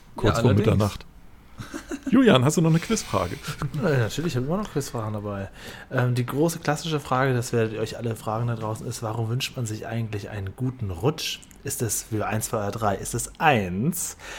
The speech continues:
Speaker 3: äh, da es im Dezember ja oft sehr eisig ist, wünscht man dem Gegenüber scherzhaft,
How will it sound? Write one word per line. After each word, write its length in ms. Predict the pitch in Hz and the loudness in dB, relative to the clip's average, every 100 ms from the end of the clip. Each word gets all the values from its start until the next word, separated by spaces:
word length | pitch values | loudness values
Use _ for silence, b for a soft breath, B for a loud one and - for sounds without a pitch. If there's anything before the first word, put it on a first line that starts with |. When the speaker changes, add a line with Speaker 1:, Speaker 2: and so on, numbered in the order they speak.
| B - | B -2
Speaker 3:
äh, 200 | 127 127 | 0 4
da 240 | 131 160 | 4 2
es 120 | 160 | -2
im 140 | 160 143 | -2 0
Dezember 520 | 147 - 190 208 165 | 0 2 0 4 6
ja 160 | 143 139 | 6 2
oft 180 | - | -2
sehr 220 | - 160 120 | 0 0 2
eisig 420 | 180 143 113 - | 0 0 -2 -4
ist, 200 | 156 - | -6 -2
wünscht 220 | 139 180 - | -2 -2 -2
man 120 | 160 | -2
dem 160 | 151 139 | 0 0
Gegenüber 480 | 131 131 143 139 | 0 2 2 2
scherzhaft, 760 | 123 - 156 165 - 131 - | 2 0 0 0 -2 -2 -2